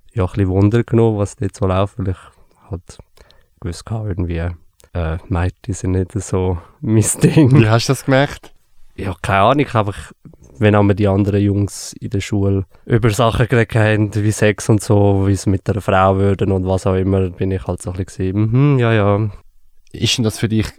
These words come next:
Speaker 2: einfach gewesen, um das zu akzeptieren?
Speaker 1: Damals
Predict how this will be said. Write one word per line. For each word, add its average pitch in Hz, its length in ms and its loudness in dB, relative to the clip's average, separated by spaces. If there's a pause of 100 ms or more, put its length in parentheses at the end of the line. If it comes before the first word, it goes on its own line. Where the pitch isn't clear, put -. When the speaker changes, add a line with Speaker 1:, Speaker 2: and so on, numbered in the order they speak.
Speaker 2:
einfach 110 420 0
gewesen, 131 300 -4 (140)
um 120 100 -2
das 113 260 -6
zu - 80 -2
akzeptieren? 110 760 -4 (1080)
Speaker 1:
Damals 101 500 2